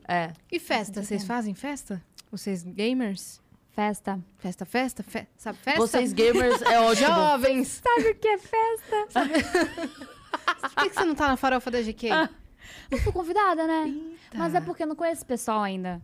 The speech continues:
Speaker 3: Por isso que eu
Speaker 2: Ah,
Speaker 3: te falei,
Speaker 2: você vai.
Speaker 3: tipo, é muito agora que eu tô começando a conhecer, sabe? A galera fora do, do universo gamer, porque, pô, é evento de games, é tudo, e, e gamer sempre tende a ficar meio que junto, porque, né, essa questão, festa. A gente
Speaker 2: Jovens.
Speaker 3: se entende. A gente se entende, entendeu?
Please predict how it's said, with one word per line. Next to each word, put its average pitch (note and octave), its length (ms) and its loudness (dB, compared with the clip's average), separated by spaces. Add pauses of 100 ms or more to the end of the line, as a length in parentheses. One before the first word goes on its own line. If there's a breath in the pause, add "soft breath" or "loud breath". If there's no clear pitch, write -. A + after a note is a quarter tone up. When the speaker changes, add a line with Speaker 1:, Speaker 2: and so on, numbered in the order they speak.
(100)
Speaker 3:
Por G3 120 -8
isso C4 80 -2
que C#4+ 60 -2
eu - 20 -2
Speaker 2:
Ah, - 40 -2
Speaker 3:
te C#4 60 -4
falei, C#4 200 2
Speaker 2:
você A3+ 80 4
vai. G3 80 0
Speaker 3:
tipo, F#3 100 -2
é A#3+ 60 2
muito B3 360 2
agora B3+ 340 2
que C#4 40 -2
eu D4 40 -6
tô C#4+ 60 -10
começando B3 280 -4
a A3+ 40 -4
conhecer, A3 420 -4
sabe? G3+ 220 -2
A G3 40 -2
galera G3+ 220 2
fora G#3+ 260 2
do, A3+ 260 2
do G#3 80 0
universo A3+ 400 0
gamer, A#3+ 280 -2
porque, A3 260 -6 (360 loud breath)
pô, B3+ 80 0
é G#3+ 140 4
evento A#3 280 0
de A#3 120 -2
games, A#3 260 2
é A#3+ 60 -2
tudo, B3 160 -2
e, B3+ 120 -2 (100)
e G#3+ 200 -6 (260)
gamer C4 360 2
sempre C#4 240 -4
tende C#4+ 260 0
a C#4 80 0
ficar C4+ 240 -2
meio C4 200 0
que D4+ 200 -4
junto, C4+ 240 -4
porque, C#4 380 -2
né, C4 200 2
essa A3 160 -2
questão, A3+ 320 -6
festa. A3 440 0 (300 loud breath)
A A#3 80 2
gente C4+ 100 4
Speaker 2:
Jovens. B3+ 400 2
Speaker 3:
se C4+ 60 2
entende. G#3+ 420 0 (200)
A G3+ 140 -6
gente A#3+ 240 -4
se B3 60 -6
entende, G#3 460 -6
entendeu? G3+ 420 -8